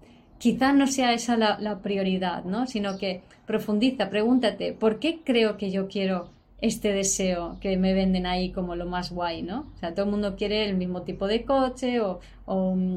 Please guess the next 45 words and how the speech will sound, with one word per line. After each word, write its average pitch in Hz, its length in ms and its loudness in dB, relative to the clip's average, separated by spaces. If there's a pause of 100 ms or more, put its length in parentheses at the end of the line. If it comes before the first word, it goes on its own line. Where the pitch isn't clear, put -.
un 190 140 -4
coche 190 280 -2
de, 180 400 0 (280)
coches 196 260 -4
de 190 220 4
alta 190 300 2
gama 247 680 2 (140)
o 180 400 -4 (280)
no 240 80 -2
sé, 226 300 -2
o - 40 -20
sea, 190 180 -2
estas, 254 400 0
estas 254 260 0
cosas 262 300 2
que 226 340 -2 (180)
todo 226 120 4
el 226 60 10
mundo 226 200 8
quiere 220 240 6
el 208 100 4
mismo 208 300 2
tipo 190 200 -2
de 196 80 2
relación 190 340 0
de 214 100 0
pareja. 262 720 0 (320)
Bueno, 190 220 -4 (140)
hoy, 190 440 0
hoy 226 120 6
no 233 140 6
tanto, 175 280 -2
¿no? 220 140 0
Pero 208 260 2 (880)
es 226 140 -2
como 269 220 4
que 254 100 2
hay 277 340 2
ideales 254 760 2 (100)
y 233 120 2
vamos 226 260 0
hacia 254 200 -2
los 202 200 -6
ideales. 175 420 -4
No. 190 220 -4